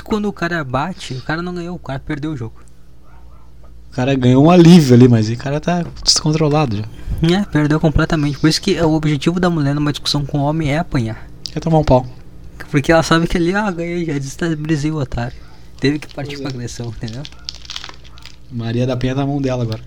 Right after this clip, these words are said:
Speaker 1: É. Às vezes nem é pra Maria da Penha, às vezes só pra mostrar que o homem se perdeu os argumentos.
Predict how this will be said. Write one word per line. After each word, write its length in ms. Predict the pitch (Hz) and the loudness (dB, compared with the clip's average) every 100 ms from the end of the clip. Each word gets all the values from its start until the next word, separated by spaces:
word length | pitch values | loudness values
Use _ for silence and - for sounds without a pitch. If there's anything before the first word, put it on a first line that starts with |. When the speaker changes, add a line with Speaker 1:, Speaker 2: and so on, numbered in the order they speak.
| - - - - - - | -18 -20 -18 -18 -18 -14
Speaker 1:
É. 260 | 165 180 220 - - - - - - - - - - - - - | -10 -8 -10 -12 -18 -18 -18 -18 -18 -18 -16 -14 -14 -16 -18 -6
Às 80 | 147 | -2
vezes 160 | 170 180 | 0 0
nem 240 | 262 294 | -2 -2
é 60 | 285 | -4
pra 120 | 262 | -6
Maria 180 | 226 220 | -6 -4
da 100 | 190 | -6
Penha, 180 | 190 | -4
às 60 | 180 | -6
vezes 140 | 151 - | -6 -6
só 100 | 147 | -6
pra 160 | 190 | -6
mostrar 300 | 196 185 190 | -6 -8 -10
que 160 | - 185 | -12 -12
o 40 | |
homem 240 | 180 165 180 | -10 -10 -12
se 240 | - 160 - - - 135 - | -10 -12 -12 -16 -16 -16 -6
perdeu 260 | 151 147 147 | -4 0 0
os 100 | 151 | 0
argumentos. 640 | 156 - 143 139 - - | -2 -4 -6 -6 -12 -16